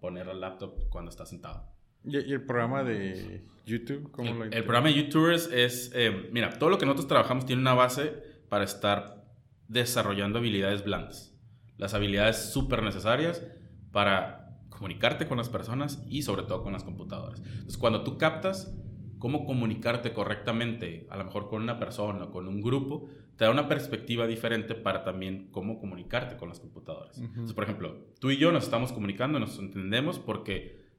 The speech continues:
Speaker 1: estamos programados para recibir información audiovisual y
Speaker 2: Eh,
Speaker 1: para transmitirla. O sea,
Speaker 2: y en un
Speaker 1: somos unos
Speaker 2: lenguaje
Speaker 1: procesadores, exactamente, en un
Speaker 2: específico.
Speaker 1: lenguaje específico. Entonces, ¿cómo te comunicas con una computadora?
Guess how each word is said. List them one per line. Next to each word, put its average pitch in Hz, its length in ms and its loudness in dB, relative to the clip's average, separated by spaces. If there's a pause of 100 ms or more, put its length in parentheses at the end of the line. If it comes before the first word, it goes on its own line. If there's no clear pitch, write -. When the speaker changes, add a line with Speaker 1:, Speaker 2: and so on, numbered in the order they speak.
(120)
Speaker 1:
estamos - 280 -4
programados 101 760 2 (320)
para 92 180 0
recibir 95 440 0
información 127 920 0
audiovisual 104 840 0
y 92 80 -10
Speaker 2:
Eh, - 80 -12
Speaker 1:
para 95 240 -2
transmitirla. 92 640 -6
O - 40 -12
sea, 113 100 -4
Speaker 2:
y - 40 -2
en - 0 -
un - 20 -2 (100)
Speaker 1:
somos 120 80 4
unos 117 80 4
Speaker 2:
lenguaje 123 240 6
Speaker 1:
procesadores, 120 360 0
exactamente, 127 480 -2
en 107 60 2
un 107 60 0
Speaker 2:
específico. 113 100 4
Speaker 1:
lenguaje 151 280 2
específico. - 560 -10
Entonces, - 360 -20
¿cómo 143 200 0
te 147 100 -2
comunicas 113 400 0
con 120 100 -2
una 113 160 -2
computadora? 117 540 -4